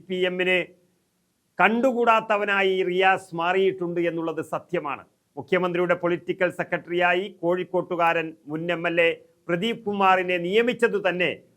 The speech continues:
റിയാസിന്റെ കൊമ്പൊടിക്കാനാണ്. അത് ജില്ലാ കമ്മിറ്റി തീരുമാനിച്ചുറപ്പിച്ചതാണ്. അങ്ങനെ കോഴിക്കോട്ട് റിയാസ് വിരുദ്ധതയും ഭരണവിരുദ്ധ വികാരവും അൻവറിന്റെ ധീരതയും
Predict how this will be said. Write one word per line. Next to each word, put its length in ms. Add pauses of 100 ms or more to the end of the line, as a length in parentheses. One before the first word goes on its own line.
(140)
റിയാസിന്റെ 600 (160)
കൊമ്പൊടിക്കാനാണ്. 1000 (480)
അത് 100 (100)
ജില്ലാ 320
കമ്മിറ്റി 380
തീരുമാനിച്ചുറപ്പിച്ചതാണ്. 1160 (420)
അങ്ങനെ 200 (140)
കോഴിക്കോട്ട് 720 (400)
റിയാസ് 420
വിരുദ്ധതയും 560 (440)
ഭരണവിരുദ്ധ 580 (100)
വികാരവും 500 (460)
അൻവറിന്റെ 580
ധീരതയും 500